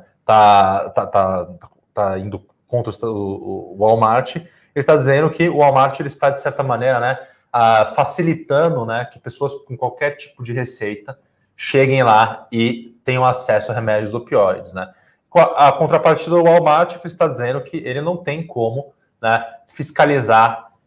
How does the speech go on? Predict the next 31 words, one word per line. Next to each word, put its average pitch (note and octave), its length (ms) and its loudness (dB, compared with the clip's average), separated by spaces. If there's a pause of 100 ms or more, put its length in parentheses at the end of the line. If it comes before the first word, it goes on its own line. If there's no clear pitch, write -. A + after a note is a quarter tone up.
(500)
se C3 400 -2
as A#2 140 -4
prescrições C3 600 -2
médicas A2+ 520 -2 (120)
são, G#2+ 360 0 (220)
ah, G#2+ 560 4
verdadeiras A2 640 2
ou A#2 100 -4
falsas, A#2 460 0
né, A2 160 -4
dentro A2+ 340 -4
das G2 280 -6
possibilidades G2+ 640 -6
dele. C3+ 160 -2
É C3 40 -4
claro, G#2 240 -2
ele F#2 80 -12
tem, G#2+ 280 -10 (360)
ah, F#2 460 -2
os, G2+ 240 -16
o A#2 160 -10
processo G#2+ 480 -2
ali G2+ 100 -4
pra G2+ 140 -4
verificar, G#2 800 -4 (140)
né, F#2 180 -8 (240)
a G#2 80 -2
veracidade G2 580 0
de G#2+ 80 -8
uma A2 320 -4 (200)
prescrição, F3 580 0